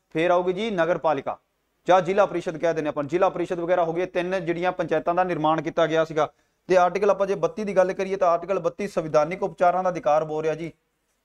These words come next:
ਸੰਵਿਧਾਨਿਕ ਉਪਚਾਰ, ਉਪਚਾਰ ਦਾ ਅਧਿਕਾਰ। ਸੰਵਿਧਾਨਿਕ ਉਪਚਾਰ ਦਾ ਅਧਿਕਾਰ ਕਿਹੜਾ ਕਿਹੜਾ? ਆਰਟੀਕਲ ਨੰਬਰ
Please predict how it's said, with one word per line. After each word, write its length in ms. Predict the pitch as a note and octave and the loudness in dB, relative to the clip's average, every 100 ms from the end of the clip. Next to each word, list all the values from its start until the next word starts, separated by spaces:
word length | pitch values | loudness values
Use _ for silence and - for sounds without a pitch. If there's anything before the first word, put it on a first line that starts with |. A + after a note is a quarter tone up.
| _ _ - | _ _ 0
ਸੰਵਿਧਾਨਿਕ 640 | E3 D#3 C#3 C#3 E3 F3 F#3+ _ _ _ _ _ _ _ _ _ _ _ _ _ _ _ _ _ _ _ _ _ _ | 0 2 0 2 -2 -4 -8 _ _ _ _ _ _ _ _ _ _ _ _ _ _ _ _ _ _ _ _ _ _
ਉਪਚਾਰ, 680 | E3 D#3+ F3 E3 E3+ F#3 F#3 _ _ _ _ _ _ _ _ _ _ _ _ _ _ _ _ _ _ _ | -4 0 6 8 8 4 -4 _ _ _ _ _ _ _ _ _ _ _ _ _ _ _ _ _ _ _
ਉਪਚਾਰ 420 | F3 E3+ F#3 F#3 F#3 | -2 6 6 6 4
ਦਾ 220 | G3 G3 | 0 -2
ਅਧਿਕਾਰ। 420 | E3+ C#3+ C3+ B2 _ _ | -4 -2 -2 -4 _ _
ਸੰਵਿਧਾਨਿਕ 480 | - F3+ D#3+ D#3+ F#3+ | -6 -2 0 0 -2
ਉਪਚਾਰ 340 | F3+ F#3+ F#3 | 0 2 2
ਦਾ 100 | F#3 | 2
ਅਧਿਕਾਰ 320 | F#3+ F#3 E3+ F3 | 0 0 0 0
ਕਿਹੜਾ 200 | G3 F#3+ | -2 0
ਕਿਹੜਾ? 200 | F#3+ G3+ | 0 2
ਆਰਟੀਕਲ 320 | F3 G3 F#3+ | 0 0 -4
ਨੰਬਰ 300 | F#3+ F#3+ A#3 | -2 -2 -4